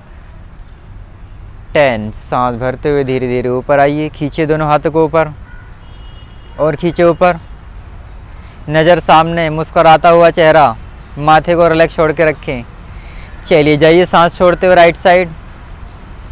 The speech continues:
Right side अपने body को down कीजिए side से। जाइए मैक्सिमम लेके और मैक्सिमम लेके जाइए, रोक के रखिए यहीं पर। वन,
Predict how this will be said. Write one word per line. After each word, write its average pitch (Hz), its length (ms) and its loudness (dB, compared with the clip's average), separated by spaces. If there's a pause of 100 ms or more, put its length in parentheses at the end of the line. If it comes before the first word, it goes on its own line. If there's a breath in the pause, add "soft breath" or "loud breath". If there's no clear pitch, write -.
(120)
Right 156 240 4
side 170 300 2
अपने 170 200 -4
body 165 220 2
को 170 120 2
down 160 260 2
कीजिए 160 300 -4
side 147 280 2
से। 123 200 -8 (1040)
जाइए 160 300 4
मैक्सिमम 180 400 -2
लेके 185 300 0 (1300)
और 170 200 4
मैक्सिमम 180 380 0
लेके 180 240 0
जाइए, 175 420 4 (1120)
रोक 165 220 2
के 175 160 4
रखिए 180 200 0
यहीं 170 160 0
पर। 139 200 0
वन, 160 400 2